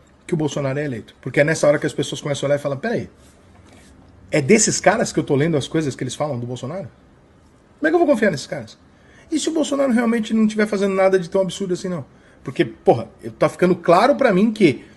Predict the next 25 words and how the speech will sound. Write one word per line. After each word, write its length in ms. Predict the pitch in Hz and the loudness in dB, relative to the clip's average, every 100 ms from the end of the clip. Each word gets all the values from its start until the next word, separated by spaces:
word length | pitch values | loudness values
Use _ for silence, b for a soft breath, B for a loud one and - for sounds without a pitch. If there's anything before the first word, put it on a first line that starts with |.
| B B _ | B B _
quem 320 | - 202 277 | 4 6 6
diz 320 | 190 170 214 | 2 2 2
pra 180 | - 233 | 2 0
mim 200 | 175 147 | 2 -2
que 120 | 127 | -4
o 40 | 147 | -4
Bolsonaro 520 | 147 143 147 120 104 | -4 -4 -4 -4 -6
faz 300 | - 135 123 | -2 -2 -2
um 40 | |
monte 280 | 123 113 107 | -4 -4 -6
de 100 | 107 | -6
merda 400 | 117 156 123 107 - b b b | -2 -2 -4 -8 -14 b b b
são 260 | - - 170 | -10 -2 0
os 140 | 151 | 2
mesmos 420 | 117 165 208 214 - | 2 4 4 2 2
caras 240 | 160 180 | 0 0
que 60 | - | 0
são 100 | 202 | -2
capazes 460 | - - 175 175 | -2 0 -2 -2
de 80 | 170 | -6
fazer 220 | - 147 | -4 -4
uma 120 | 175 | -2
atrocidade 1000 | 175 - - 226 254 302 190 156 185 175 | -4 -2 6 6 6 2 4 6 4 2
como 180 | 196 208 | 2 2
fizeram, 420 | 214 170 156 185 | 2 -2 0 -2